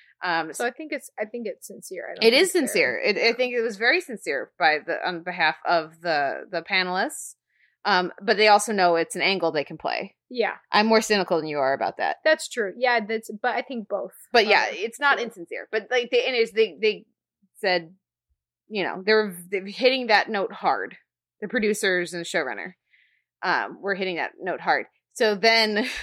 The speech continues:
Speaker 1: <laughs> it was entertaining to us when a person came up to the, to the Q and A and, uh, introduced himself as, like, a sergeant or a
Speaker 2: He
Speaker 1: staff
Speaker 2: was a
Speaker 1: sergeant.
Speaker 2: sergeant.
Speaker 1: Yeah,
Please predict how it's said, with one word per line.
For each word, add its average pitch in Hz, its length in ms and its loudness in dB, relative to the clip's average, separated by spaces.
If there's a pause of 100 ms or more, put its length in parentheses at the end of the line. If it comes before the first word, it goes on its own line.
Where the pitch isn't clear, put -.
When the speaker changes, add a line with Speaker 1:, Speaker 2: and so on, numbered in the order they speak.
Speaker 1:
<laughs> - 580 -2
it 220 160 -2
was 226 140 -2
entertaining 233 540 2
to 233 120 0
us 202 400 -6 (400)
when 196 560 0 (180)
a 170 600 -2 (160)
person 226 240 -2
came 226 120 -6
up 202 100 -4
to 208 120 -16
the, 175 240 -8
to 190 80 -14
the 160 80 -14
Q 196 160 -14
and 202 100 -6
A 233 360 0 (580)
and, 185 520 0 (160)
uh, 135 360 4
introduced 254 640 -6
himself 202 560 2
as, 156 180 -2
like, 185 160 -2
a 202 60 -6
sergeant 277 580 0
or 220 60 4
a 208 40 0
Speaker 2:
He 285 60 -4
Speaker 1:
staff 247 180 6
Speaker 2:
was 240 80 -2
a 254 60 0
Speaker 1:
sergeant. 240 160 0 (160)
Speaker 2:
sergeant. 185 200 -8
Speaker 1:
Yeah, 214 420 4